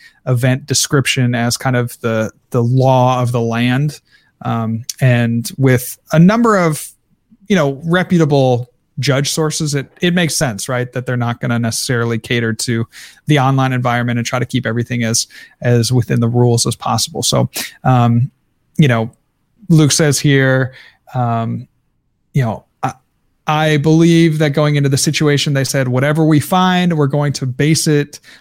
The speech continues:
on the black and white rules of the game.' And then they did just that. I agree that by those standards, I should be D Q'd," is what Luke says. Um,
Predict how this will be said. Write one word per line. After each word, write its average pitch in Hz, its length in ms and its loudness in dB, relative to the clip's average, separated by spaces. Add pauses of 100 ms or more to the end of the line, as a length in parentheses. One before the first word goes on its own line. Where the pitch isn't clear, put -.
(160)
on 139 560 0
the 135 80 2
black 135 260 0
and 147 100 0
white 131 220 2
rules 139 380 2
of 139 80 2
the 131 80 2
game.' 139 380 0
And 127 140 -4
then 127 120 0
they 123 100 0
did 120 220 -4
just 117 280 -6
that. 160 380 0 (240)
I 147 140 0
agree 156 320 4
that 143 200 0
by 127 480 0
those 175 380 2
standards, 120 720 -4 (100)
I 123 200 -2
should 123 240 -6
be 117 160 -2
D 113 200 -8
Q'd," 101 380 -10
is 107 140 -12
what - 180 -10
Luke - 180 -12
says. - 480 -8 (420)
Um, - 440 -6